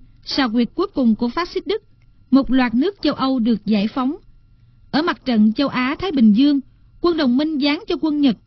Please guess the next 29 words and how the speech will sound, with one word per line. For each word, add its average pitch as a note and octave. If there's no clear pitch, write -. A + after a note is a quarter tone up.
những A3+
đòn A#3+
nặng G#3
nề. A3+
Ở C4
Đông D4+
Dương, D4+
lực C#4
lượng B3
Pháp F#4
theo D4
phái C#4+
De C4+
Gaulle B3+
ráo C#4+
riết A4
hoạt C4
động, G#3
chờ C4+
thời C4
cơ D#4+
phản B3
công D4+
quân D4
Nhật. C4
Mâu C#4+
thuẫn A3+
Nhật-Pháp D#4+
càng A3